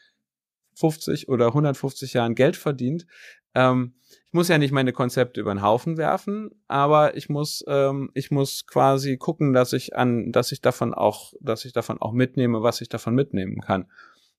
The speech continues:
Und genau der Prozess ist, glaub ich, grad im, im, im Gange. Dann hast du Alf-, Aleph Alpha angesprochen. Ähm, die Start-up-Landschaft in Deutschland, äh, die ist natürlich jetzt nicht voll mit Einhörnern, <laughs> wenn ich das so sagen darf,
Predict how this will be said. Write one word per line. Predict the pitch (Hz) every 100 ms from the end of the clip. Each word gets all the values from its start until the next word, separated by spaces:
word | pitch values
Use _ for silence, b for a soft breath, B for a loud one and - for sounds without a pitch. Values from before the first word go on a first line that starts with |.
| -
Und | 101
genau | 101 95
der | 101
Prozess | - 104 110 -
ist, | -
glaub | - 80
ich, | -
grad | - 80
im, | 104 90 -
im, | 95 90 -
im | 92
Gange. | 95 98 87 87 _ _ _ _ _ -
Dann | 104 131 131 127 -
hast | 123 -
du | 139
Alf-, | 127 135
Aleph | 131 131 -
Alpha | 143 180
angesprochen. | 139 185 208 - 156 170 190 185 185 -
Ähm, | 135 135 131 127 127 _ _ _ _ _ _ _
die | 127 - 156 123 139
Start-up-Landschaft | - 151 208 202 190 170 180 196 190 -
in | 160
Deutschland, | 151 160 - 170 185 190 -
äh, | - 143 147 147
die | 143 - -
ist | 151
natürlich | 160 151 160 151 151 - -
jetzt | 143 139 - 139
nicht | 151 156 - - -
voll | - - 143 135
mit | 123 120 -
Einhörnern, | 107 110 98 87 82 82 73 -
<laughs> |
wenn | 101 - -
ich | -
das | 110 - 151 - -
so | 98 98
sagen | 101 95 92 92
darf, | 107 143 170